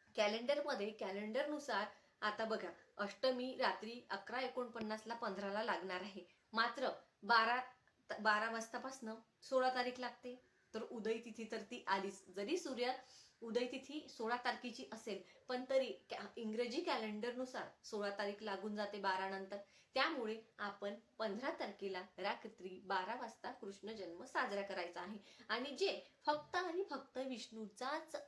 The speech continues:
विष्णूचीच पूजा करतात आणि फक्त आणि फक्त विष्णूंच्या अवतारांचीच भक्ती करतात, त्यांनी सोळा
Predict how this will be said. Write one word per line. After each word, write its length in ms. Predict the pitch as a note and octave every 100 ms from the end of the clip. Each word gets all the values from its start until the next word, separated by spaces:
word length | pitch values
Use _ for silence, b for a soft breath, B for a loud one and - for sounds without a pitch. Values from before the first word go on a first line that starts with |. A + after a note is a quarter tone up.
| _ A#3+
विष्णूचीच 680 | A3+ - A#3+ A3+ C#4 E4+
पूजा 300 | F4+ C#4 A3+
करतात 440 | A3+ A3 G#3 G#3+ G#3+
आणि 160 | G#3
फक्त 340 | G#3+ B3+ - C4
आणि 220 | A3+ A3
फक्त 320 | A3 G#3 -
विष्णूंच्या 600 | A3+ A3 G#3 A3 G#3+ A#3
अवतारांचीच 880 | A3+ G3+ A3 G#3+ A3 G#3+ E4 G4+ G#4
भक्ती 420 | D#4 - - A3+
करतात, 420 | G#3+ G3+ G3+ G3 - B B B
त्यांनी 500 | C#4+ F#4 C4 A3+ A3+ B -
सोळा 320 | - D4+